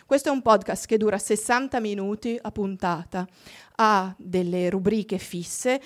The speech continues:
ha anche dei, degli elementi di sponsori-, non sponsorizzazione, però degli elementi che vengono considerati quasi di, dedicati alla marca come rubriche,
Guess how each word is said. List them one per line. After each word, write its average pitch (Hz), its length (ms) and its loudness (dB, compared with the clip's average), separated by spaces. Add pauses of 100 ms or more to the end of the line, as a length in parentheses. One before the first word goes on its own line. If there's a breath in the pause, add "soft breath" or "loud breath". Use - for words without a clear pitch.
(160 loud breath)
ha 240 200 6
anche 220 300 2
dei, 180 480 0
degli 170 340 -4
elementi 185 680 -2
di 175 180 -6
sponsori-, 185 580 -4
non 220 220 -4
sponsorizzazione, 190 840 -4
però 196 200 0
degli 202 200 -2
elementi 196 420 -6
che 190 120 -4
vengono 185 320 -2
considerati 190 500 -4
quasi 190 280 -4
di, 175 300 -4 (340 loud breath)
dedicati 208 540 0
alla 180 160 2
marca 180 720 0 (180)
come 196 280 0
rubriche, 190 640 -2